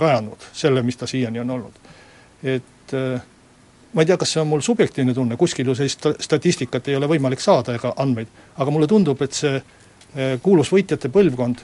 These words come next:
ja, ja on, on läinud purjetama, golfi mängima, tennist mängima või,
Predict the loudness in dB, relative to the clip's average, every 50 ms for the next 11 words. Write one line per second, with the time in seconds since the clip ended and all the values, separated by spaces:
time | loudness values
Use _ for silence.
0 | -10 -10 -10 -10 -6 -2 -2 -2 -2 -2 -10 -20 -20 -20 -20 -20 -20 -10 -4 -2
1 | 0 0 0 -2 -2 -4 -4 -4 -4 -2 -2 0 0 2 2 2 0 -2 -2 0
2 | 2 4 4 4 2 2 -2 -2 -2 -2 -2 -4 -6 -12 _ _ _ _ _ _
3 | _ 2 4 4 4 4 2 0 2 2 2 0 0 -2 -2 -4 -2 -4 -4 -8
4 | _ _ _ 0 4 4 6 4 4 0 0 -4 -4 -4 -4 -4 -6 -6 -6 -6
5 | -6 -8 -10 _ _ _ _ _ _ _ _ _ _ _ _ -20 _ -18 -10 -6
6 | -4 -2 -2